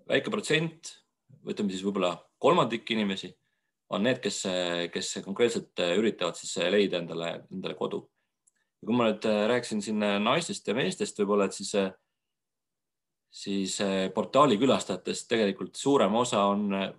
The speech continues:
ütleme siis ro-, üle poole on, on naised täna, äh, kes, kes K V-d külastavad. Ja, ja kui me vaatasime sama küsitluse järgi, et, äh, statistika vastu ei saa, et, äh, siis, äh, kindlasti oligi see sisekujunduse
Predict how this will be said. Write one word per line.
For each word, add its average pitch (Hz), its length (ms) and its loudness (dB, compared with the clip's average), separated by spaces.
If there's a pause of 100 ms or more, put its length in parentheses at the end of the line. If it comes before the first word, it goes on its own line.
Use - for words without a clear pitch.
ütleme 98 160 -14
siis - 320 -12
ro-, 135 180 6
üle 123 220 6
poole 131 420 6
on, 101 140 -2 (100)
on 127 320 -4
naised 135 400 0 (240)
täna, 85 220 -2 (400)
äh, 85 260 -4
kes, 82 220 -8 (100)
kes - 160 -14
K - 140 -18
V-d - 180 -6
külastavad. - 400 -6 (1120)
Ja, 95 140 0 (180)
ja 95 80 0
kui 107 80 -2
me 107 80 0
vaatasime 107 480 2
sama 104 240 -2
küsitluse 107 400 0
järgi, 92 300 0 (340)
et, 92 400 -6
äh, 90 160 -2 (960)
statistika - 540 -4
vastu - 180 -4
ei 165 80 4
saa, 156 160 4 (720)
et, - 240 -8
äh, 92 400 2
siis, 110 240 -2
äh, 90 640 0
kindlasti 107 400 0
oligi 90 240 0
see 95 160 -6
sisekujunduse 87 680 -2